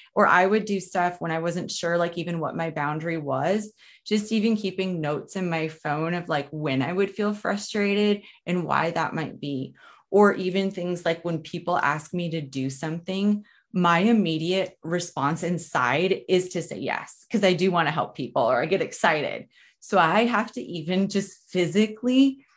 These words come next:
sit a minute and then pause and ask myself what it looks like for me going forward before I say yes to something. But, like, that doesn't come natural <laughs> to me. So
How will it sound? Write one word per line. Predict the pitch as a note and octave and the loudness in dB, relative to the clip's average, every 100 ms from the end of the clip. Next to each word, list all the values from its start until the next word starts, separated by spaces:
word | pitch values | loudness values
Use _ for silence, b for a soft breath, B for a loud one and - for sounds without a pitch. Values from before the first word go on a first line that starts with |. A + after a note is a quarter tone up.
| _ | _
sit | - - F#3 E3 - | -16 -4 0 0 2
a | |
minute | G#3+ A#3+ C4 D4 D4 _ _ - | 4 4 4 2 -2 _ _ -2
and | G3 | 0
then | F#3+ F#3+ | 0 -4
pause | - - D#3+ D3 F3 A3 G#3+ | -6 -2 4 6 6 4 2
and | - F#3+ | 0 0
ask | - C#3+ E3+ - | 2 0 0 -2
myself | G3+ G#3 G#3 G3 G3 E3 | 2 2 2 0 0 0
what | E3+ | 0
it | F#3 F3+ | 0 0
looks | F3 - | -4 -2
like | F#3+ F#3 | -2 -2
for | - F3 | -4 -4
me | E3+ | -2
going | E3+ E3 D3+ | -2 -2 -2
forward | D3+ D#3+ D3 D3+ F3 F#3 - | -4 0 0 0 -2 -2 -2
before | F3 F3+ D#3 D3 | -4 0 0 2
I | |
say | D#3+ D#3+ | 0 -4
yes | C#3 C#3+ - | -6 -8 -8
to | - | -12
something. | - F#2 - - - - B B B A3 | -8 -10 -10 -12 -14 -16 B B B 2
But, | |
like, | A#3 A#3+ G#3+ | 6 6 4
that | A3 B3 | 4 4
doesn't | C4 C#4+ | 2 0
come | C4 B3 | 0 0
natural | A3 C4+ - E3 | 0 0 -4 -2
<laughs> | |
to | A3 | 4
me. | A#3+ A3+ A#3+ G#3 - | 6 6 6 2 -6
So | - B3+ A#3 | 0 2 2